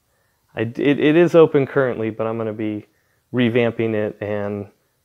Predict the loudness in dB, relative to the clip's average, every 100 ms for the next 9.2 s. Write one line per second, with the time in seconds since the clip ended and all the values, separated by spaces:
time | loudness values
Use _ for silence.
0 | _ -10 -10 -6 -4 -2 -4 -4 -4 -6
1 | -6 -8 -6 -8 -10 -20 _ _ _ _
2 | _ _ _ -14 -8 -4 -4 -6 -8 -6
3 | -8 -8 -12 -12 -14 -16 -20 _ _ _
4 | _ _ _ _ _ _ _ _ _ _
5 | _ _ _ _ _ _ _ _ _ _
6 | _ _ _ _ _ _ _ _ _ _
7 | _ -6 -4 -2 0 0 -2 -8 -6 -4
8 | -4 -6 -4 -2 -2 -2 -4 -4 0 2
9 | 2 -2